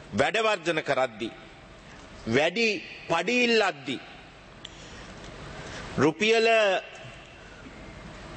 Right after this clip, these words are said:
රුපියල් දෙසිය හතරේ ඉඳලා රුපියල් තුන්සිය හැත්තහතට එක රැයකින් වැඩි වෙද්දි,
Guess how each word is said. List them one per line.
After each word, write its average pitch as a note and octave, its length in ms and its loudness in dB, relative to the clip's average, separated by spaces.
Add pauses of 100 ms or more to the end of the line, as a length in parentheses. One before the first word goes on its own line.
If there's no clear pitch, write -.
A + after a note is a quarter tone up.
(240)
රුපියල් G#3 500 4
දෙසිය G#3+ 320 4
හතරේ G#3 440 4
ඉඳලා G#3+ 320 4
රුපියල් G#3 440 2
තුන්සිය G3 500 4
හැත්තහතට F#3+ 800 0 (840)
එක E3+ 180 2 (100)
රැයකින් F#3+ 600 2 (1800)
වැඩි C#3+ 400 4
වෙද්දි, D3+ 360 2